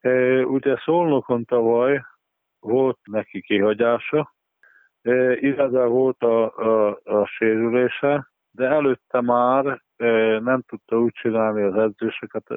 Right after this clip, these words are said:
meg, ö, a meccseket, ahogy kellett volna. És, ö, sajnos egy, ö, egy szörnyű sérülés, mert ez a, a kosárlabda-, ö,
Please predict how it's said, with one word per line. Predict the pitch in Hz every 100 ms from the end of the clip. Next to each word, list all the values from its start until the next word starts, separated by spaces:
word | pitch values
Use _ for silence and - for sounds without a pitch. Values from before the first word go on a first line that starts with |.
| -
meg, | 107 107 98
ö, | 104 101 98 98
a | 101 98
meccseket, | 98 113 - 113 104 -
ahogy | 101 -
kellett | - 101 87 85
volna. | - 87 82 76 _ - - - - - _ _ _ _ _ -
És, | 113 120 113
ö, | - 123 -
sajnos | - 127 127 135 143 143 - - _ _ _
egy, | - 113 107
ö, | 117 117 113 113 110 -
egy | 107 110 101 107 107 98
szörnyű | 135 127 110
sérülés, | 98 - 110 113 120 131 135 131 -
mert | 104 104
ez | 107 104
a, | 113 110 104
a | 107 - 104 98
kosárlabda-, | - 120 - 117 107 107 104 113
ö, | 101 98